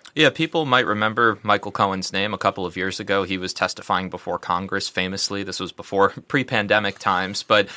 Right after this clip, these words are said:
he was once a staunch Trump ally, worked alongside him for years. I think at one point said he would take a bullet for Trump, you know, uh,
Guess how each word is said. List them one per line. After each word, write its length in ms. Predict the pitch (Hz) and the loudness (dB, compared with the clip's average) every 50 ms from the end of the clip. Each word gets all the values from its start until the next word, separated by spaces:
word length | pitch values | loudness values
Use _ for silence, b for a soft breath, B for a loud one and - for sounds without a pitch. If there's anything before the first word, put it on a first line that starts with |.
| B B B | B B B
he 220 | - 147 151 156 | 2 4 6 6
was 240 | 147 143 123 - - | 6 4 2 0 2
once 340 | 113 113 117 113 107 - - | 4 4 4 4 2 -2 -2
a 80 | - 92 | -2 -2
staunch 640 | - - - - - 143 139 131 113 - - - - | -2 -2 -2 0 4 4 6 6 4 2 -2 -4 0
Trump 260 | - 117 104 95 - - | 2 4 4 2 2 2
ally, 360 | 98 98 95 92 87 85 82 | 4 4 4 4 2 0 -2
worked 360 | 85 82 90 101 98 - - 104 | -2 -2 0 0 0 0 -2 -4
alongside 500 | 92 92 95 92 90 - 98 92 92 87 | -2 0 0 0 0 2 2 2 2 2
him 160 | 101 92 87 | -2 -8 -8
for 160 | - - 90 | -8 -10 -10
years. 460 | 85 82 104 123 123 117 113 110 - | -6 -2 2 4 4 4 4 4 2
I 80 | 90 87 | -2 -4
think 180 | - 110 101 | -4 -4 -2
at 100 | 95 87 | -2 -2
one 160 | 80 95 98 101 | -2 -2 -4 -4
point 220 | - 104 95 90 | -4 -6 -6 -4
said 160 | - - 90 | -2 -4 -4
he 60 | 90 | -4
would 120 | 85 85 - | -6 -10 -8
take 220 | - 98 90 - | -6 -6 -6 -6
a 60 | - | -6
bullet 340 | 92 - 127 143 143 135 - | -4 -2 0 0 0 -2 -4
for 140 | - - 113 | -2 -4 -4
Trump, 420 | 110 - 123 110 104 101 98 - | 0 2 4 4 4 4 0 -2
you 80 | 104 98 | -4 -4
know, 240 | 90 85 87 87 85 - | -2 -2 -4 -4 0 2
uh, 160 | 101 98 90 | 4 4 4